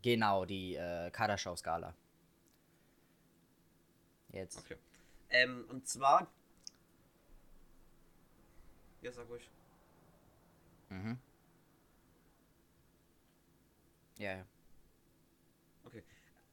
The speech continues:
Speaker 2: Ähm, und zwar gibt's ja, die nasa wurde ja, also allgemein Satelliten und so wurden ja ins Universum geschickt, um
Speaker 1: Mhm.
Speaker 2: was übers Meer und so herauszufinden, ne, über Ozeane.
Speaker 1: Mhm.
Speaker 2: Also, äh, am Anfang.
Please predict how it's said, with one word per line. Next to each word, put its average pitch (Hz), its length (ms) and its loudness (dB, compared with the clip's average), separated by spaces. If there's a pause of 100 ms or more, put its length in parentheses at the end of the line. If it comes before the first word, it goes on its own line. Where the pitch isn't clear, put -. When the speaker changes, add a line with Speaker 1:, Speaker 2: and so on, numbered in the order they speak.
Speaker 2:
Ähm, 131 440 6
und 127 140 -10
zwar 131 180 8
gibt's 139 220 4
ja, 123 160 10
die 123 80 -10
nasa 127 340 6
wurde 139 220 2
ja, 120 360 2 (760)
also - 260 -6
allgemein 110 340 -2
Satelliten 104 440 -12
und 110 80 -12
so 101 120 -8
wurden 104 240 -10
ja 104 140 -4
ins 101 340 -12
Universum 107 440 -10
geschickt, 123 360 -8 (600)
um 120 240 -6 (160)
Speaker 1:
Mhm. 98 40 -6
Speaker 2:
was 113 140 -4
übers 117 240 -4
Meer 127 260 4
und 113 120 -4
so 107 120 -12
herauszufinden, 104 680 -12
ne, 131 80 -8
über 117 120 -10
Ozeane. 101 560 -8 (880)
Speaker 1:
Mhm. 90 260 -8
Speaker 2:
Also, 107 200 -8
äh, 73 200 -2
am 110 200 -4
Anfang. 107 380 -6